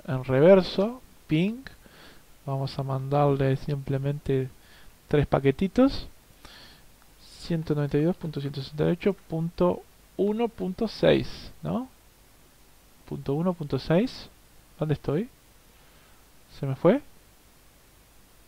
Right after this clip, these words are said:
Acá. Punto uno punto seis. Bien,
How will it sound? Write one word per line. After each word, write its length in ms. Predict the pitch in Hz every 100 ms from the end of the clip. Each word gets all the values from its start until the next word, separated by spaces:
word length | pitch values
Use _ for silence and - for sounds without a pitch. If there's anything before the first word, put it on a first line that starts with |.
| - - - _ - - -
Acá. 300 | 139 139 131 - - - - - - _ - - _ _ - - - - - - - - _ - _ _ _ _ _ - - _ _ - 139
Punto 300 | 156 156 147
uno 280 | 151 185
punto 380 | 180 - 151 156
seis. 340 | 156 - - 135 - - - - - - - - - 147
Bien, 320 | 160 220